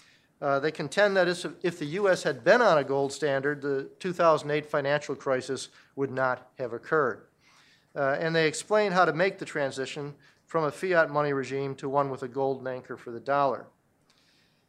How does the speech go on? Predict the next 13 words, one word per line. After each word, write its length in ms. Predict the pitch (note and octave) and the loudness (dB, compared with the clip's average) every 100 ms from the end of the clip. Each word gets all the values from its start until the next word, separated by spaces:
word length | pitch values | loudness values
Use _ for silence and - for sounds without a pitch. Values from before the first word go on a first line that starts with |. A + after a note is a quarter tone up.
| _ _ - _ _ _ - | _ _ -20 _ _ _ 0
And 260 | F#3 G3 F#3+ | 4 4 2
they 140 | F#3 | -4
conclude 840 | F#3 D#3+ D3 G#3 B3 G3+ F3 D#3 - | -4 -10 -10 -6 -2 0 0 -6 -10
that 400 | C#3+ D3+ D3+ - | 0 2 2 -2
with 140 | C#3 | -8
such 280 | - G#3 G#3+ | 0 0 2
an 80 | F3 | 0
anchor, 400 | F3 G#3 G3 D3+ | 0 0 0 0
there 140 | D3+ | 2
would 160 | D3+ C3 | 2 0
be 140 | D3 | -4
less 340 | C3 C#3+ G3+ - | 0 4 4 2
uncertainty, 880 | E3+ - D#3 C#3+ C3+ - C#3+ C#3+ | -2 -2 -2 -2 -4 -8 -8 -8